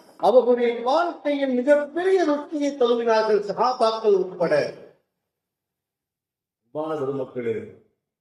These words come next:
தன் குடும்பத்துக்கு ஒரு சின்ன பிரச்சனை வந்தாலும் தொழுகையில போய் நிற்பாங்க. தொழுகாமல் எந்த காரியமும் வெற்றி அடையாது என்பதை நாம் முதல்ல விளங்கிக் கொள்ள வேண்டும்.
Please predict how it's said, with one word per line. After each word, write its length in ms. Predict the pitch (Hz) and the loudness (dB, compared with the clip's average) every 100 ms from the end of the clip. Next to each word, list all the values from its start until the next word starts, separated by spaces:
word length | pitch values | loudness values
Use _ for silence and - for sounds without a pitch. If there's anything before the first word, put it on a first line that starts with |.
| _ | _
தன் 160 | 123 120 | -12 -6
குடும்பத்துக்கு 520 | 156 226 220 190 160 | -4 2 4 4 -4
ஒரு 100 | 143 | -6
சின்ன 320 | 151 190 233 196 | -6 -4 -2 -2
பிரச்சனை 400 | 151 160 - 196 185 | -2 -4 -4 -4 -2
வந்தாலும் 480 | 151 139 135 165 - | -4 -4 -4 -6 -6
தொழுகையில 440 | 147 175 180 156 | -4 -2 -2 -2
போய் 180 | 120 127 | -4 -8
நிற்பாங்க. 400 | 117 - 107 101 - - _ _ _ _ _ _ _ _ _ _ _ - | -10 -8 -8 -8 -14 -20 _ _ _ _ _ _ _ _ _ _ _ -8
தொழுகாமல் 1040 | 170 202 233 208 233 247 262 262 277 269 220 | -4 -2 -2 0 0 0 0 0 -2 -2 -4
எந்த 380 | 180 208 240 240 233 | -4 -2 0 4 4
காரியமும் 760 | - 196 226 233 226 220 247 214 | 2 0 0 -2 -6 -4 -4 -2
வெற்றி 400 | 175 180 - 262 240 | -4 -4 -6 -2 0
அடையாது 540 | 214 214 220 220 220 | 2 2 4 2 2
என்பதை 360 | 214 202 196 190 | 0 -2 -2 -4
நாம் 200 | 180 175 | -6 -4
முதல்ல 220 | 170 170 | -4 -2
விளங்கிக் 320 | 160 156 165 156 | -2 -4 -6 -6
கொள்ள 160 | 147 139 | -6 -6
வேண்டும். 340 | 135 127 110 | -8 -8 -12